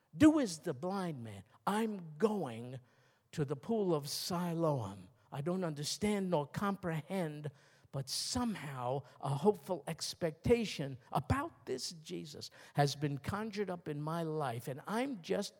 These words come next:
by faith going to take advantage of the vehicle by which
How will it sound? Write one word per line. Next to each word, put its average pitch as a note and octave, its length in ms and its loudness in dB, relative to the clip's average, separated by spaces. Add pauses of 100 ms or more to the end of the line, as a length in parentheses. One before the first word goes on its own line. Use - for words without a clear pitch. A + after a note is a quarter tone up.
by F#3 260 -2 (320)
faith A2 440 -6 (1160)
going B2+ 140 -6
to B2+ 60 -2
take E3 320 -2
advantage C3 960 -6 (840)
of A#2 160 -8
the C3+ 80 -6
vehicle D#3 560 6
by C3+ 320 6
which - 720 -2